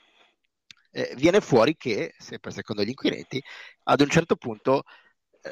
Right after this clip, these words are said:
l''ndrangheta si interessa a questa vicenda e quindi crea un gruppo ultras ad hoc per, eh, ricevere i benefici di questa attività di bagarinaggio e utilizzarla per ingrassare le,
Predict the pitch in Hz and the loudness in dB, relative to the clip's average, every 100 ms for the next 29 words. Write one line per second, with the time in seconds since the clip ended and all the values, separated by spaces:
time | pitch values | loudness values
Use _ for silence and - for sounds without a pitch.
0 | - - 131 170 147 123 131 160 139 - | -16 -2 2 4 4 2 2 2 2 0
1 | 180 160 165 135 104 95 - 143 156 - | -6 0 4 4 2 -6 -6 -2 -2 -6
2 | _ _ _ _ _ _ - - - 104 | _ _ _ _ _ _ -20 -20 -16 -14
3 | 95 123 107 - 104 180 - 92 87 104 | -8 -6 -6 -6 -10 -8 -8 -10 -10 -8
4 | 117 - - _ _ _ _ - 170 - | -8 -10 -20 _ _ _ _ -4 -2 -2
5 | 110 120 - - - _ - 170 165 117 | -6 0 -2 -2 -14 _ 0 4 4 2
6 | 101 - 139 131 143 170 - 127 123 147 | -2 -6 -6 -2 2 2 0 -2 2 4
7 | 143 - 117 104 - 113 - 156 156 98 | 2 -2 -6 -6 -8 -12 0 0 2 0
8 | - - 131 135 _ _ _ _ _ _ | -2 -4 -4 -6 _ _ _ _ _ _
9 | _ _ _ _ _ 180 120 113 143 - | _ _ _ _ _ 0 2 0 -4 -8
10 | - 131 120 113 110 - 135 156 151 143 | -10 -4 -2 -2 -4 -8 -6 -6 -4 -4
11 | 120 135 151 156 - 110 - 117 117 _ | -2 0 0 0 -4 -12 -10 -10 -10 _
12 | 135 123 110 104 113 107 - 95 92 92 | -8 -2 -2 -2 -4 -6 -4 -4 -2 -4
13 | 95 98 92 85 - 127 143 147 131 - | -6 -8 -10 -10 0 2 4 6 4 4
14 | 151 185 - 104 92 110 - 92 104 107 | 2 2 2 0 2 -2 -4 -4 -2 -4
15 | 104 110 113 - 107 92 107 98 87 87 | -6 -2 0 0 -4 -2 -4 -6 -12 -14